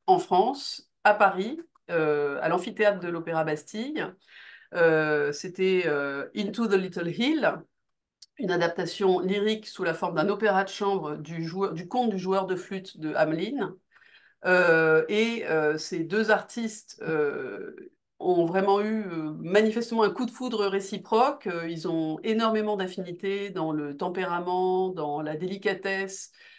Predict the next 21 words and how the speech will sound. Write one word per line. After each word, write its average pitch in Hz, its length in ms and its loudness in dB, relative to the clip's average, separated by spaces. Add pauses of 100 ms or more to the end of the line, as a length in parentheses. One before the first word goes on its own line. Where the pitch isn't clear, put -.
(200)
euh, 160 440 2
dans 165 220 -2
leur 160 160 0
façon 185 480 -2
d'aborder, 160 640 -2
euh, 151 200 0
les 170 180 -2
mots, 196 380 0
les 160 140 -2
légendes 175 440 0
et 160 60 -2
les 156 100 -2
personnages. 165 720 -2 (500)
Euh, 156 360 2
donc, 180 440 -4
euh, 160 320 0
Martin 185 360 0
Crimp 190 360 -4
n'a 160 220 0
jamais 190 320 -2
co-, - 160 -18